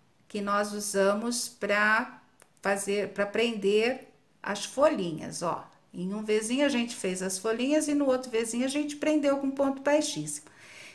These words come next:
Então, você pode escolher qualquer um desses vezinhos que estão à mostra aqui, ó. Aí, eu vou passar a agulha neste sentido.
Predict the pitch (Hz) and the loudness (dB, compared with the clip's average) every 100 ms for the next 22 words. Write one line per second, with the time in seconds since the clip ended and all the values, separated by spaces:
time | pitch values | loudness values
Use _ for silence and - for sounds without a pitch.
0 | - 226 240 285 254 240 - - 196 190 | -6 -2 0 2 4 4 4 2 2 2
1 | 220 214 240 311 339 226 208 220 240 240 | 0 0 6 6 6 4 4 4 2 0
2 | 156 156 - - - _ _ _ _ _ | -6 -8 -10 -12 -20 _ _ _ _ _
3 | _ _ _ _ _ 175 175 - 180 180 | _ _ _ _ _ -6 -4 -4 -2 -2
4 | 180 - 175 - 180 170 151 156 151 156 | -4 -6 -8 -4 -4 -2 -4 -6 -6 -8
5 | - 113 - - 285 247 - - - - | -12 -16 -10 -2 2 2 -2 -10 -20 -20
6 | - - - 185 196 220 247 247 226 220 | -20 -20 -8 -2 0 0 0 2 2 2
7 | 190 170 160 170 220 233 214 226 285 370 | -2 -2 -4 -4 0 0 0 2 4 4
8 | 381 381 381 370 381 - - - - | 4 2 2 2 0 -2 -6 -8 -18